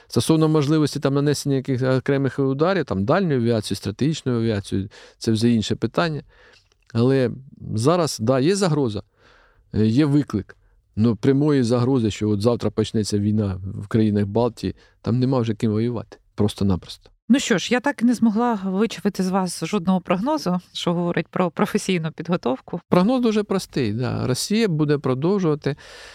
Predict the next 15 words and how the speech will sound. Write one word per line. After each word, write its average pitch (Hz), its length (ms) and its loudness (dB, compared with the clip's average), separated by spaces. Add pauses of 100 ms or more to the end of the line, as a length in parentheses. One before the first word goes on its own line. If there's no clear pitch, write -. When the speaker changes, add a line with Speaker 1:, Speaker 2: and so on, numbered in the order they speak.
(240)
Speaker 1:
бойові 135 520 4
дії, 165 480 0 (160)
активні 165 480 2
бойові 135 360 2
дії 123 220 2
для 110 160 0
того, - 160 -2
щоб 123 160 -2
виконати 135 340 0
ті 120 80 -4
завдання, 113 380 0
які 98 180 -4
перед 95 220 -2
нею 87 160 -2
стоять. - 360 -12